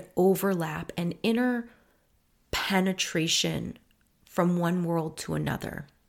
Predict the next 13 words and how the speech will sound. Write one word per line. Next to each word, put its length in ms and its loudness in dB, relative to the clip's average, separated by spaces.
Sometimes 640 2
I 120 0
like 220 0
to 100 -6
refer 400 -4
to 160 -8
this 400 -4
as 440 -2
bleed-throughs 1160 0
or 640 4
bridging 600 4
the 100 0
worlds. 760 -2